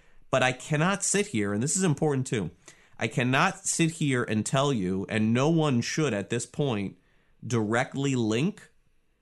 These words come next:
all of the players on the Phillies and, and coaches if this ends up becoming more than what it is right now.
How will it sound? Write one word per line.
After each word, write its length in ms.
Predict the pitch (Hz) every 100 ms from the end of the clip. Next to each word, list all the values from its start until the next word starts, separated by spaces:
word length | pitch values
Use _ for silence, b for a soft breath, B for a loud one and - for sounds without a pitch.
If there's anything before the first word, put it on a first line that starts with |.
| _ _ _ _ _ _ _ _ _ _ _
all 420 | 117 120 127 139 135
of 220 | 127 117
the 120 | 120
players 480 | - 127 123 123 120
on 140 | 113
the 60 | 107
Phillies 760 | - 156 180 127 123 131 - - _ _ _ _ _ _ _ _ -
and, 720 | 120 113 110 110 107 104 98
and 200 | 104 101
coaches 580 | - 147 214 110 107 107
if 220 | 107 104
this 200 | - 113
ends 260 | 117 120 120
up 160 | 113 -
becoming 380 | - 113 110
more 440 | 104 117 170 127 120
than 220 | 104 107
what 160 | 110 104
it 80 |
is 180 | 107 104
right 200 | 104 98
now. 480 | 113 143 113 110 151